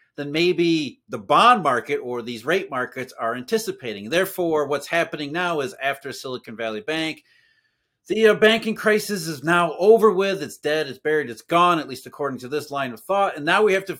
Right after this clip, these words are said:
refocus our attention on an economy that's resilient, the labor market's strong, and inflation that is structural. Um, I wanna bring up a, a, an inter-, interview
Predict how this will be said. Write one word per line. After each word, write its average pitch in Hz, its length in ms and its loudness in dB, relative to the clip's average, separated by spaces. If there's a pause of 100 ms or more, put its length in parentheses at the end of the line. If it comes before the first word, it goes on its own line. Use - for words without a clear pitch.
refocus 185 540 -4
our 151 80 -2
attention 170 500 -8
on 147 200 -4
an 131 80 -8
economy 196 480 -2
that's 139 220 -8 (380)
resilient, 160 1000 0 (360)
the 107 60 -14
labor 214 320 0
market's 196 500 -2
strong, 139 680 -2
and 247 480 -6
inflation 202 800 -8
that 165 180 -2
is 165 340 -6
structural. - 960 -8 (600)
Um, 127 240 -4
I - 20 0
wanna 214 220 2
bring 220 200 4
up 202 200 -2
a, 165 80 2
a, 131 340 -2
an 139 160 -12
inter-, 180 380 -6
interview 135 800 -4